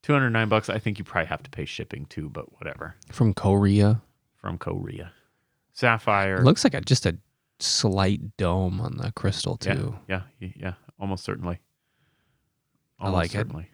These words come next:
Speaker 2: I'm
Speaker 1: Uh,
Speaker 2: glad
Speaker 1: so
Speaker 2: we saved the best for last.
Speaker 1: w-, when I say it's between this and the Laco, you know, the Laco feels to me like,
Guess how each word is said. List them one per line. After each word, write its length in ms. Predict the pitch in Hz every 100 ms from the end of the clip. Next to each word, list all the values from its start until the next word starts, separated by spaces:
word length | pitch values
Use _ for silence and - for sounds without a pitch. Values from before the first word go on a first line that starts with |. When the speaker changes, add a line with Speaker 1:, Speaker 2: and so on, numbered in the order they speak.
| _ _ _
Speaker 2:
I'm 200 | 117 120
Speaker 1:
Uh, 40 | 120
Speaker 2:
glad 120 | 107
Speaker 1:
so 100 | 170
Speaker 2:
we 60 | 147
saved 200 | 117 107
the 40 |
best 200 | 92 87
for 100 | -
last. 340 | 87 101 92 -
Speaker 1:
w-, 180 | 131 -
when 160 | 139 143
I 140 | 180
say 1200 | 185 - 143 127 117 110 107 104 104 104 98 98 - _ _ _ _ _ _ _
it's 160 | 120 -
between 380 | 117 - 123 110
this 160 | 107
and 100 | 101
the 60 | 92
Laco, 400 | 90 90 92 85
you 140 | 110
know, 260 | 107 90 101 _
the 120 | 107
Laco 760 | 92 92 117 139 - 117 104 98
feels 400 | - 110 101 -
to 80 | -
me 180 | 95 92
like, 520 | 85 82 76 - -